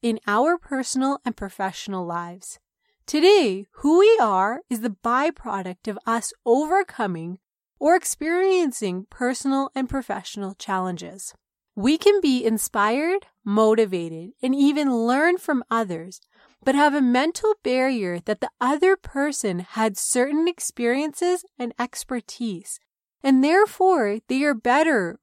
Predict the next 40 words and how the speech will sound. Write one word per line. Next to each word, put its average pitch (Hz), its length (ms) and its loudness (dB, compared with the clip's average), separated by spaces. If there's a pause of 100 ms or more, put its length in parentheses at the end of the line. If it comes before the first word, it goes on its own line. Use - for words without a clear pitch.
or 262 200 4
will 247 300 -2
be 277 160 0
more 226 380 0
successful 220 720 -4
than 185 220 -4
you 202 360 -4
is - 240 -10
incorrect. 214 1000 -2 (540)
There 330 240 4
are 392 100 6
many 320 480 4
podcasts 202 840 -4
out 170 260 -8
there, 175 280 -16 (160)
and 285 160 2
at 381 160 4
the 494 140 2
time 311 320 0
of 247 160 -4
launching 220 680 0
Joel 190 300 -2
Said, 165 400 -12 (420)
we 330 340 2 (100)
did 277 200 -2
make 208 340 -2
this 190 240 -8
mistake 180 580 -8 (100)
of 269 160 -2
comparing 294 640 0
ourselves 196 640 2
to 240 100 -4
the 240 100 0
greats 226 540 0
of 254 180 4
the 226 100 4
podcast 330 800 4
and 233 160 -2
blogging 208 480 0
world. 180 480 -6